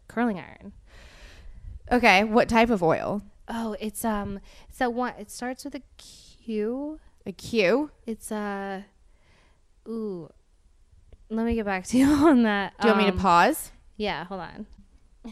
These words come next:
Speaker 2: Okay, so she found it. It's not a Q at all. It's
Speaker 1: Well, it's an O, but it's O U A I. An
Speaker 2: Oh,
Speaker 1: Ooh-I,
Speaker 2: why?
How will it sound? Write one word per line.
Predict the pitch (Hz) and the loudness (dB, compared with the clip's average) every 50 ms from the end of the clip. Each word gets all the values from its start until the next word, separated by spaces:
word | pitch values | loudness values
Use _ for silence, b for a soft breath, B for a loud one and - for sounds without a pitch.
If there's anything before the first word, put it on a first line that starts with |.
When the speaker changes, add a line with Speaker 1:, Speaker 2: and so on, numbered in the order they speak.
| - - - - | -20 -20 -14 -6
Speaker 2:
Okay, | - 226 160 113 - | -2 -2 -2 -2 -2
so | - - 254 240 | -2 0 0 2
she | - - 277 | 2 0 0
found | - 262 240 202 190 | 2 4 4 4 4
it. | 170 - - - | 0 -2 -2 -2
It's | 208 214 190 - - - - 240 | -2 -2 -2 -4 -8 -10 -4 2
not | 233 262 269 277 226 | 4 6 8 8 6
a | 196 | 4
Q | - - 240 180 151 131 185 208 220 - - | 2 0 0 0 0 0 -2 -6 -6 -2 2
at | 202 190 | 4 6
all. | 165 156 170 180 b b b b b b b b b | 6 6 4 0 b b b b b b b b b
It's | b 196 202 | b -2 0
Speaker 1:
Well, | 220 202 180 - - _ - | 0 -2 -6 -10 -14 _ -18
it's | 208 214 - | -16 -10 -8
an | 240 220 | -6 -4
O, | 190 190 180 170 165 156 156 175 - _ _ _ - | -4 -2 -2 -2 -4 -4 -6 -12 -16 _ _ _ -6
but | 226 233 | -4 -4
it's | 240 226 - - - | -4 -4 -6 -4 0
O | 233 220 233 247 254 269 269 269 | 2 2 4 4 2 0 0 -2
U | 247 214 208 208 214 214 208 - | -4 -4 -4 -2 0 0 -2 -2
A | - 185 180 180 175 | -4 -4 -6 -6 -6
I. | 135 165 165 156 151 - 60 - - _ _ | -8 -8 -10 -10 -12 -12 -16 -20 -20 _ _
An | - 175 165 - - - - | -16 -16 -16 -16 -14 -8 -4
Speaker 2:
Oh, | - 78 92 113 123 127 123 180 180 175 - - 185 190 | -2 0 0 0 0 0 0 0 0 -2 -4 -6 -8 -4
Speaker 1:
Ooh-I, | - 120 170 170 170 180 180 180 180 185 185 180 185 190 190 185 | -2 0 0 2 2 2 2 2 2 0 0 0 0 0 0 0
Speaker 2:
why? | 185 185 185 185 202 208 214 226 240 240 240 | 0 0 -2 -2 -2 -2 -2 -2 -4 -6 -8